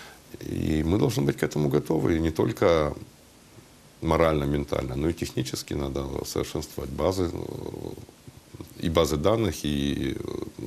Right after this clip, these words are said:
с-, есть определённые технологии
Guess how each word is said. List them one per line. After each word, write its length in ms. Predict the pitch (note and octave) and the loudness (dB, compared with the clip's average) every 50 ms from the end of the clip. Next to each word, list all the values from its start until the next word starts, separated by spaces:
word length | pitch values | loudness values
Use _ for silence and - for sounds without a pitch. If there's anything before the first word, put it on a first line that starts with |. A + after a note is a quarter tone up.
| - | -10
с-, 220 | - - - - - - - - G1+ G1+ G1+ - - | -10 -10 -10 -10 -10 -10 -10 -10 -8 -8 -8 -8 -6
есть 240 | - C#2+ C#2 - - | -4 -4 -2 -2 -2
определённые 680 | - - D2 C#2+ D2+ D2 D2+ D2 C#2+ C#2+ C#2 C#2 C2 B1+ - - - - - - - | -2 -2 -2 0 0 2 2 2 2 0 -2 -2 -4 -6 -10 -14 -16 -18 -18 -4 0
технологии 1000 | - F#2 - - D#2+ D#2 D2+ E2 G2+ A#2 A2 G#2+ G2+ F2+ F2 E2 D#2 D#2 D#2 D#2+ | 0 0 2 4 4 6 6 6 6 6 6 4 6 6 6 6 4 4 2 0